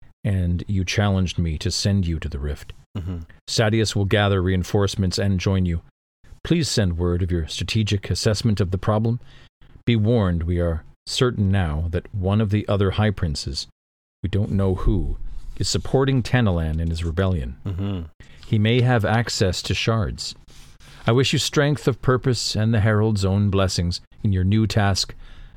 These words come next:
Speaker 1: With love and respect, Gavilar.
Speaker 2: Mm-hmm.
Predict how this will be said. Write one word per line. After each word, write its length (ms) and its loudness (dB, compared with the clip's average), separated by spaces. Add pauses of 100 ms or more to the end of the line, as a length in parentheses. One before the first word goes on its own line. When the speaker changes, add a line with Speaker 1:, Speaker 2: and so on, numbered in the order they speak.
(160)
Speaker 1:
With 160 0
love 280 0
and 120 0
respect, 520 -4 (520)
Gavilar. 360 -4 (340)
Speaker 2:
Mm-hmm. 440 -6